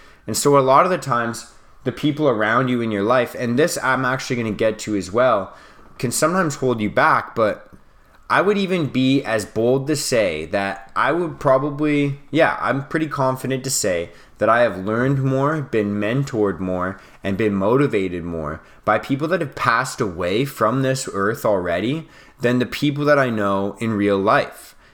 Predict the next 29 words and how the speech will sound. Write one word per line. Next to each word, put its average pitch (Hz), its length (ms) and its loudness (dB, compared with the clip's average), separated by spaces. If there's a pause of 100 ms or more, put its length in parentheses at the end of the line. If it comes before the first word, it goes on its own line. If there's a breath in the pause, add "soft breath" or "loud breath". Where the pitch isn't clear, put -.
(120 soft breath)
And 120 240 0
I'm 131 140 2
not 156 160 4
trying 151 260 0
to 110 60 -6
take 139 240 0
a, 104 180 -2 (140)
a, 104 280 0
a 104 60 -4
knock 104 400 0
at 120 100 -4
the 107 60 -6
people 113 340 -2
that 104 120 2
are 92 60 0
in 139 260 -2
my 147 140 2
life. 107 360 0
I 107 140 -4
love 104 320 2
them 101 160 -4
so 107 240 -2
much, 123 380 0
and 104 80 -2
I'm 98 80 -4
very 92 200 0
grateful 107 460 -4
for 95 260 -4
them. 90 220 -6